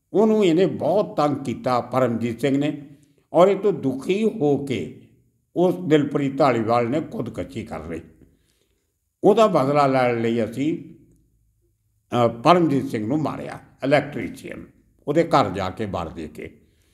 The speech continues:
ਇਹ ਗੋਲੀ ਉਹਦੇ ਸਿਰ 'ਚ ਵੱਜੀ ਹੋਈ ਹੈ, ਕੋਈ ਛਾਤੀ 'ਚ ਲੱਗੀਆਂ ਨੇ ਔਰ ਇਹ ਸਾਰੇ ਦਾ ਸਾਰਾ ਮੰਜ਼ਰ ਸੀ ਸੀ ਟੀ ਵੀ ਕੈਮਰੇ 'ਤੇ ਕੈਦ ਹੋਇਆ।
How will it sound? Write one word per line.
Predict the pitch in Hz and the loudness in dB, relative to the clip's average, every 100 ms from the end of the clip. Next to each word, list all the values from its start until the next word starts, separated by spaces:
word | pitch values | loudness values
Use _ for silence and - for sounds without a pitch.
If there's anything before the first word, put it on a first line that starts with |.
| _ _ _ _ - | _ _ _ _ 2
ਇਹ | 151 | 2
ਗੋਲੀ | - 135 127 | 4 2 2
ਉਹਦੇ | 123 123 107 | 0 -2 -4
ਸਿਰ | 113 120 110 | -4 -8 -8
'ਚ | 110 | -4
ਵੱਜੀ | 120 95 120 | -4 -2 -4
ਹੋਈ | 110 123 113 | -2 -2 -2
ਹੈ, | |
ਕੋਈ | 113 110 | -2 -6
ਛਾਤੀ | - 101 - 123 | -6 -8 -6 -8
'ਚ | 113 | -4
ਲੱਗੀਆਂ | 120 113 117 117 | -4 -2 0 0
ਨੇ | 117 - - - _ _ _ 139 | -2 -6 -18 -20 _ _ _ 2
ਔਰ | 151 | 2
ਇਹ | 147 | 2
ਸਾਰੇ | - - 143 190 | -2 -4 -2 0
ਦਾ | 175 160 | -2 -4
ਸਾਰਾ | - 127 139 | -4 0 0
ਮੰਜ਼ਰ | 113 104 98 135 147 - - - _ | 0 -4 2 0 0 -8 -20 -20 _
ਸੀ | - - 135 | -14 0 2
ਸੀ | 135 131 160 | 4 4 2
ਟੀ | 156 127 | 2 -2
ਵੀ | 123 123 | -2 -2
ਕੈਮਰੇ | 127 117 107 104 107 | 0 0 0 0 -2
'ਤੇ | 107 127 170 - - - | -2 -2 -4 -6 -14 0
ਕੈਦ | 135 110 | 2 2
ਹੋਇਆ। | 98 85 82 | -2 -8 -10